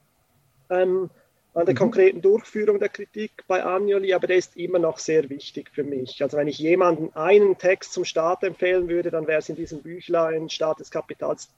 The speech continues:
Speaker 1: der Text Staat des Kapitals. Ähm,
Speaker 2: Okay, cooler Tipp.
Speaker 1: und dann als drittes würde ich eigentlich gerne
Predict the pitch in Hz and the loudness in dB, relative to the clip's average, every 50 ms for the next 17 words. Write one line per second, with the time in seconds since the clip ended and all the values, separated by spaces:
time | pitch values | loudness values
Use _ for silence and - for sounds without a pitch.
0 | _ - 160 156 - - 147 147 147 - - - - - 139 139 135 _ _ _ | _ -4 -2 -2 -2 -2 -4 -4 -4 -6 -10 -14 -8 -6 -4 -4 -6 _ _ _
1 | - 143 131 - - 120 - - - 90 - 107 104 120 _ _ _ _ _ _ | -10 -10 -10 -10 -12 -20 -16 -16 -14 -14 -14 -16 -20 -20 _ _ _ _ _ _
2 | _ _ _ _ _ _ _ _ _ _ _ _ _ _ _ _ _ _ _ _ | _ _ _ _ _ _ _ _ _ _ _ _ _ _ _ _ _ _ _ _
3 | _ - 170 175 180 185 190 190 190 190 190 190 196 - - _ - - 160 214 | _ -2 2 4 4 4 4 4 4 2 2 0 -2 -4 -10 _ -6 -4 -2 -2
4 | 226 214 202 190 185 214 202 208 208 190 - - - 233 254 294 - - 294 - | 2 2 2 4 4 4 6 6 6 4 2 0 -2 -2 -2 -2 -2 -4 -2 0
5 | 269 262 233 226 - 202 196 196 202 196 - - 185 190 208 247 262 269 269 262 | 0 0 0 0 0 0 0 0 -2 -4 -4 -4 -4 -2 0 -2 0 2 4 6
6 | 254 247 247 262 247 | 6 6 6 4 2